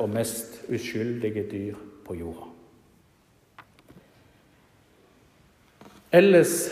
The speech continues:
så finner vi også et sauetråkk i den første teksten som Toril las for oss,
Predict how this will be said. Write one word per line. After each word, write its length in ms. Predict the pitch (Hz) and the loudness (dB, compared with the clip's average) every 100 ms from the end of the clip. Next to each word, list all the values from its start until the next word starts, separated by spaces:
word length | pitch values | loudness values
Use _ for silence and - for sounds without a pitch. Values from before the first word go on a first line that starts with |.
| - | -4
så 80 | 156 | -4
finner 340 | - 143 147 | 2 2 4
vi 120 | 151 139 | 2 2
også 420 | 117 131 147 143 | 4 6 6 6
et 80 | 120 | 2
sauetråkk 920 | - - 123 120 127 143 - 113 - - | 0 0 2 4 4 2 0 -4 -4 -6
i 60 | 120 | -4
den 140 | 113 | -4
første 460 | - 120 - - 135 | -4 -8 -8 -8 -8
teksten 480 | - 113 - - 135 | -2 -4 -2 -10 -10
som 200 | - 113 | -10 -10
Toril 400 | - 120 101 - | -6 -4 -4 -4
las 300 | - 90 87 - | -4 -6 -6 -12
for 220 | - 80 76 | -12 -10 -10
oss, 340 | - - - | -14 -16 -18